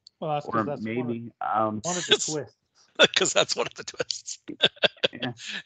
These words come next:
Speaker 2: Okay.
Speaker 3: But, you know, I mean, I, I, we're not highly recommending <laughs> this one anyway. It's, uh, it's
Speaker 1: No.
Speaker 3: an interesting piece of, uh, I think it's an
Speaker 2: It's,
Speaker 3: interesting
Speaker 2: it
Speaker 3: capsule,
Speaker 2: is,
Speaker 3: but
Speaker 2: it's
Speaker 3: it's
Speaker 2: one hell of a fun watch 'cause, as we said, not,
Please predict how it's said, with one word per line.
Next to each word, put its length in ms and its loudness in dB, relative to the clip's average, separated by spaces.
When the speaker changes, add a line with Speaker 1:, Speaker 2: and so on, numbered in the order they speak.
Speaker 2:
Okay. 340 -4
Speaker 3:
But, 240 6
you 120 0
know, 120 6
I 60 4
mean, 220 -6
I, 200 6
I, 100 0
we're 140 0
not 160 8
highly 320 0
recommending 580 -8
<laughs> 40 -4
this 260 4
one 140 6
anyway. 680 -2
It's, 280 2
uh, 120 6
it's 200 0
Speaker 1:
No. 60 -6
Speaker 3:
an 60 -2
interesting 640 -6
piece 280 -10
of, 260 -12
uh, 320 0
I 60 -2
think 200 0
it's 120 2
an 100 2
Speaker 2:
It's, 140 -8
Speaker 3:
interesting 420 -8
Speaker 2:
it 60 -16
Speaker 3:
capsule, 260 4
Speaker 2:
is, 80 6
Speaker 3:
but 100 4
Speaker 2:
it's 180 0
Speaker 3:
it's 100 -6
Speaker 2:
one 200 2
hell 300 -2
of 100 -10
a 100 -6
fun 300 -6
watch 380 -8
'cause, 160 -6
as 240 -6
we 200 -14
said, 240 -4
not, 240 -10